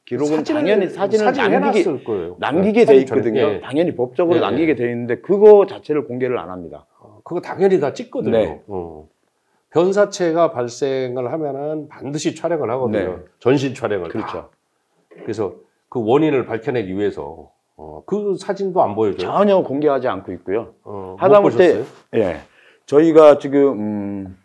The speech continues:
Speaker 1: 구급일지라는 걸 신청을 했습니다. 우리 아이들이 어디에서 사망을 했고
Speaker 2: 네네.
Speaker 1: 어떤 과정에 의해서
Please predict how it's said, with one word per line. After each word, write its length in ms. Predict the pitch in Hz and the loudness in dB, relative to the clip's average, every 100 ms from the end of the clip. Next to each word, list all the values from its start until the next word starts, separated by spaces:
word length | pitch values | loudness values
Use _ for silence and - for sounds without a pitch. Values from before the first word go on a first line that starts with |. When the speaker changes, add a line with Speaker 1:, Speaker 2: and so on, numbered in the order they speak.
| _ | _
Speaker 1:
구급일지라는 960 | _ 156 214 240 220 - 190 180 160 151 | _ 0 2 2 2 0 2 4 2 0
걸 640 | 135 131 123 117 95 82 - | 0 2 2 0 -2 -4 -10
신청을 480 | - 202 190 185 131 | -10 -8 -4 -2 -2
했습니다. 420 | 107 101 95 135 | -4 -8 -4 -2
우리 220 | 101 131 | -2 0
아이들이 480 | 127 127 113 113 - _ _ _ | 0 0 -2 -4 -6 _ _ _
어디에서 1040 | 110 139 156 151 143 127 123 170 175 175 | 2 4 6 6 6 4 4 4 4 0
사망을 380 | 170 165 165 135 | -6 -8 -6 -4
했고 560 | 139 143 95 98 110 90 | -4 -4 -2 0 0 -2
Speaker 2:
네네. 260 | 80 76 67 | -8 -12 -12
Speaker 1:
어떤 320 | 104 - 135 | -6 -2 -2
과정에 360 | - 113 127 127 | -2 -6 -4 -4
의해서 640 | 117 110 92 113 110 104 | -6 -6 -4 -4 -4 -6